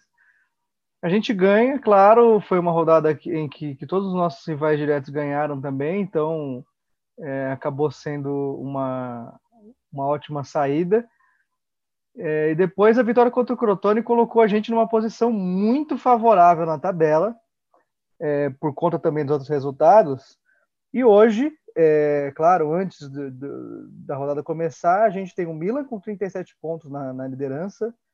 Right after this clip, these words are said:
a Inter com trinta e seis logo atrás e a Roma com trinta e três. A gente tá até à frente da Atalanta mesmo, e mesma quantidade de jogos, claro, a Juventus tem um jogo a menos, mas a Juventus,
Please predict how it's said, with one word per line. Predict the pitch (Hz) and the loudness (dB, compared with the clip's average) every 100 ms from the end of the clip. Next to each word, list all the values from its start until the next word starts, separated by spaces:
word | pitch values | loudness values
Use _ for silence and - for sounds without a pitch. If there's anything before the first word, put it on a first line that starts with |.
| _ _ - | _ _ -14
a | 135 | -8
Inter | 196 214 190 | -6 -6 -6
com | 175 | -10
trinta | 165 143 | -14 -12
e | 147 | -12
seis | 147 143 | -10 -10
logo | 135 | -8
atrás | 135 139 147 202 202 | -10 -4 -4 -4 -2
e | |
a | 233 | -2
Roma | 170 208 247 | -2 -4 -6
com | 247 | -8
trinta | 233 262 302 | -10 -10 -10
e | 247 | -6
três. | 190 180 131 - _ _ _ _ _ _ _ | -4 -2 -4 -12 _ _ _ _ _ _ _
A | 139 | -16
gente | 131 151 | -14 -12
tá | - 180 185 | -8 -4 -4
até | 170 185 | -4 -2
à | 226 | -2
frente | 220 208 196 | -2 -6 0
da | 214 | 0
Atalanta | 208 214 175 190 208 170 | 4 2 2 -2 -4 -4
mesmo, | 143 170 196 262 - _ _ _ _ _ _ _ _ _ _ _ _ _ | -2 -4 -4 -10 -14 _ _ _ _ _ _ _ _ _ _ _ _ _
e | - 147 147 147 143 143 139 | -10 -6 -4 -4 -4 -6 -6
mesma | 151 160 | -6 -8
quantidade | 175 165 147 143 | -8 -8 -4 -6
de | 160 | -6
jogos, | 175 160 175 185 - | -2 0 0 -2 -10
claro, | 156 151 170 | -4 -2 0
a | 151 | -2
Juventus | 135 156 175 | -4 -6 -6
tem | 165 | -10
um | 151 | -8
jogo | 147 | -6
a | 147 | -8
menos, | 147 175 190 | -8 -8 -8
mas | 202 | -8
a | |
Juventus, | 202 196 196 - | -8 -8 -10 -12